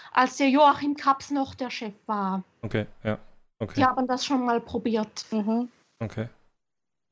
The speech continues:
Speaker 2: Interessant. Okay, wusste ich jetzt auch nicht. Also hätte ich jetzt nicht erwartet, wenn man da jetzt nicht so direkt mal drauf guckt auf die ganzen Details von den ganzen Reihen oder sowas, hätte ich das jetzt nicht erwartet, dass das auch Chin-, chinesisches Werk ist. Aber zwei gute Reihen,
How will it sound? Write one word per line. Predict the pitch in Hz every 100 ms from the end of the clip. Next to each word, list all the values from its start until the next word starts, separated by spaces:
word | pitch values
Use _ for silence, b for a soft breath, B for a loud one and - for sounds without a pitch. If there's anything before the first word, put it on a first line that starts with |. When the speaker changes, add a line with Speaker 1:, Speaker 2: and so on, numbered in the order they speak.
| _ _ _ _ _ _ _ _
Speaker 2:
Interessant. | 104 110 143 143 104 -
Okay, | 131 123
wusste | 143 -
ich | 143
jetzt | 156
auch | 175
nicht. | 156 - -
Also | 143 131 135
hätte | 143 156
ich | 143
jetzt | 147
nicht | 156
erwartet, | 143 135 143 120 107
wenn | 120
man | 123
da | 123
jetzt | 127 120
nicht | 127
so | 147 131 123
direkt | 120 131 -
mal | 131 131
drauf | 110 117 -
guckt | 156 135
auf | 139 -
die | 123
ganzen | 131 135 135
Details | 131 - 131 131 -
von | 135
den | 127 120
ganzen | 123 - 123
Reihen | 110 110 131
oder | 135 123
sowas, | 117 120 123 - B B B _
hätte | 113
ich | 110
das | 107
jetzt | 101 113
nicht | 110
erwartet, | 104 107 110 107
dass | 101
das | 110
auch | 120
Chin-, | - - 110
chinesisches | 104 - 107 107 104 - 95
Werk | 107 -
ist. | 101 - - b b b _ _
Aber | 120 110 110 98 - _
zwei | - 113
gute | 110 110 117
Reihen, | 123 107